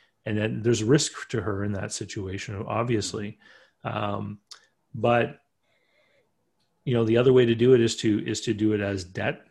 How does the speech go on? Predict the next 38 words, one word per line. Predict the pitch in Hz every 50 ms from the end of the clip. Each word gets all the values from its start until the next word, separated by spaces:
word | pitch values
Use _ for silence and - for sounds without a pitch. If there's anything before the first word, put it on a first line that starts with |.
| 143 147 151 -
You | 120 110
know, | 110 117 123 131 139 139 147 _
she | - - - 107
lends | 98 95 95 95 95 101 117 123 117
the | 123 127
money | 127 127 131 131
to | 120 - 127
you, | 123 127 131
you | 123 104 101 98
pay | - - 113 104
it | 101 95
back, | - 127 131 151 170 185 180 - _ _ _ - _ _ _ _ _ _ _ _ _
but | - 139
then | 135 139 139
you're, | 135 139 135 135 135 123 - - 196 -
you're | 190 131 117 120 127 127 143 - - -
obligated | 139 143 131 131 113 104 104 98 98 95
to | -
pay | - 104 98
that | 98 95 98 98 - -
back | 127 123 113 110 - -
regardless | 113 104 107 104 107 104 104 -
of | 110
what | 107 101 95
happens | 104 101 98 - 110 90 92
in | 101
your | 101 98
business. | 104 123 123 107 104 101 -
And, | 117 113 120 - 131
and | 117 113
again, | 113 120 127 120 104
my | 101 104 107 120
concern | - 156 143 143 - 120 101 98 98 110 139 147 - _ _ _ _ _ _ _ _
is | - 104
that | 95 98 98
Amazon | 98 95 98 107 110 101 113 113 117 113
changes | - - 135 135 117 104 -
something. | - - 104 - - -